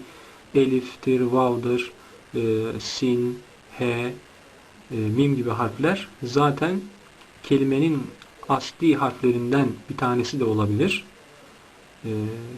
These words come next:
yani illaki her gördüğümüz mim zait harf olmak zorunda değil veyahut da her gördüğümüz vav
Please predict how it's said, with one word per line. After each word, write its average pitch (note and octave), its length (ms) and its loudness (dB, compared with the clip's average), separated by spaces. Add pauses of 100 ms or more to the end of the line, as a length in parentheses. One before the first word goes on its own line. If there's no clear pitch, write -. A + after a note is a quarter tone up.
(320)
yani B2 240 2
illaki C3 520 2
her D3 120 2
gördüğümüz C3 540 2
mim B2 360 0
zait B2 380 0
harf B2 160 -4 (560)
olmak B2+ 320 2
zorunda A#2+ 400 0
değil A#2 180 0
veyahut A#2+ 260 0
da A#2 100 -2
her B2+ 180 0
gördüğümüz A#2+ 640 0
vav B2+ 180 2